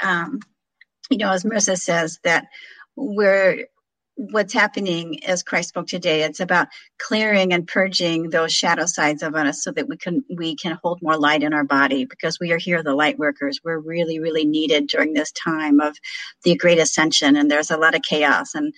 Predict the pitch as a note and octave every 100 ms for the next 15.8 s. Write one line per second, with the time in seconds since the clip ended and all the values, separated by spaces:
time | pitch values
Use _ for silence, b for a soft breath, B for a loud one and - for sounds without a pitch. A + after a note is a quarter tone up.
0 | B B B _ _ _ _ F3+ F3 D#3+
1 | C#3+ E3+ E3 D#3+ D#3 F#3 E3 D#3 D#3+ D3+
2 | D3+ D3 D3 D3 D#3+ D3+ - _ _ -
3 | - D#3 D3+ D3 F#3 F3 D#3+ D#3 - D3+
4 | D3 D3+ C#3 C3+ - F3 F#3 - F#3+ G3
5 | F#3+ - A3 F3 - D#3+ D3 D#3 - C3
6 | C#4+ - - B B _ F#3 F3+ F3 F3+
7 | - F#3+ G3 - F#3+ F3+ F3 E3 D#3+ D#3+
8 | - D#3+ E3 D#3 D#3+ D#3 D#3 D3+ D3+ D3+
9 | D3 - E3 - - D#3 C#3+ - D3 -
10 | D#3 E3 F#3 F#3 A3 G#3 G3 F3+ F3 F#3
11 | F3 E3+ E3 E3+ E3+ E3 D#3+ - F3 D#3
12 | - E3 F#3 F3 E3 E3+ D#3 D#3 D3 -
13 | D#3 D3 C#3 - F3 - G3+ F3+ F3+ -
14 | F#3+ F3 E3+ D#3+ D#3 D3 C#3+ D3+ D3+ -
15 | F3 - D#3+ - E3 - D#3+ D#3